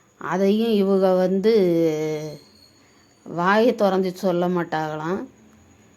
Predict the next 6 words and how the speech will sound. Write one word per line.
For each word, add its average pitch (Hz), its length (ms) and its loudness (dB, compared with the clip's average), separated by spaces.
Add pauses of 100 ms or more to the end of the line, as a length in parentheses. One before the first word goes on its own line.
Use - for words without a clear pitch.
(140)
கையிலேயே 220 840 6
சைகை 214 440 0
செஞ்சு 202 340 0
செஞ்சு 190 340 -4
காமிப்பாங்களாம். 170 840 -6 (840)
பாத்தீங்களா, 185 580 -2